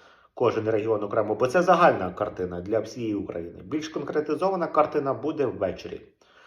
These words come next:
Так що всім гарного настрою, побільше позитивних новин та емоцій. Побачимося з вами в нових прогнозуваннях та прямих ефірах.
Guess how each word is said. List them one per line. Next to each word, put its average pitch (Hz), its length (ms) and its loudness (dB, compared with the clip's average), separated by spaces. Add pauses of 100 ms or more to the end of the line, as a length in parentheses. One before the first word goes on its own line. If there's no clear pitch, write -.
(260)
Так 175 160 6
що 185 120 0
всім 175 260 2
гарного 156 480 6
настрою, 156 560 0
побільше 123 360 -4
позитивних 120 600 -2
новин 120 280 -4
та 117 180 4
емоцій. 123 500 -2
Побачимося 104 640 0
з 98 80 -12
вами 104 240 -4
в 101 40 -8
нових 104 300 -2
прогнозуваннях 104 680 -2
та 104 140 0
прямих 104 380 -4
ефірах. 156 480 -2